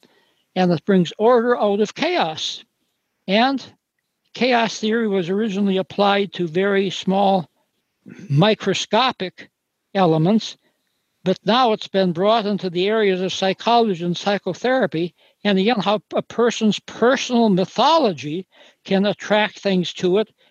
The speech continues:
and flesh out the mythology and create order out of a chaotic life.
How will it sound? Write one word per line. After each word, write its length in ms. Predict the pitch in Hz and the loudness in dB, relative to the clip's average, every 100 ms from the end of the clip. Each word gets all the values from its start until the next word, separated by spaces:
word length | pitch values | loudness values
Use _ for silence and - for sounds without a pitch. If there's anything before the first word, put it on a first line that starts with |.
| _ | _
and 200 | 185 160 | -4 -4
flesh 360 | - 202 247 - | 0 2 2 0
out 260 | 240 220 - | -2 -2 -2
the 120 | 202 | -4
mythology 840 | 185 - 262 285 208 143 165 202 _ _ - | -4 0 2 4 2 0 -4 -6 _ _ -4
and 200 | 190 190 | 0 0
create 300 | - 214 196 | 2 2 2
order 380 | 233 269 254 226 | 2 2 4 2
out 200 | 226 220 | 2 2
of 120 | 202 | 2
a 80 | 185 | -2
chaotic 580 | - 202 202 208 190 - | -2 0 2 2 -2 -2
life. 440 | 226 240 - - | 0 0 -4 -18